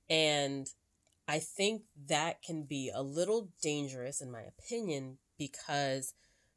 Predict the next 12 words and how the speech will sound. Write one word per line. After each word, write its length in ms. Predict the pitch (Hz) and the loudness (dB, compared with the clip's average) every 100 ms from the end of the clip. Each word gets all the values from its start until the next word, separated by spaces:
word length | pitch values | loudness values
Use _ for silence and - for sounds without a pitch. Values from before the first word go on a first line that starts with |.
| _ _ | _ _
we're 380 | 143 147 170 196 | -10 0 2 4
not 240 | 190 180 | 2 0
Teflon. 540 | - 165 - - - 151 | -2 -6 -8 -10 -12 -18
We're 120 | 139 | -16
humans, 540 | - - 170 123 80 - | -8 -4 -4 -4 -8 -8
right? 300 | 123 139 - _ _ - | -8 -10 -12 _ _ 2
And 180 | 156 170 | 4 6
there's 220 | 190 190 | 4 6
only 280 | 214 240 233 | 6 6 8
so 280 | - 160 | 8 8
much 320 | 165 151 - - | 6 2 0 -2
hitting 440 | 135 147 175 220 | 0 0 0 -6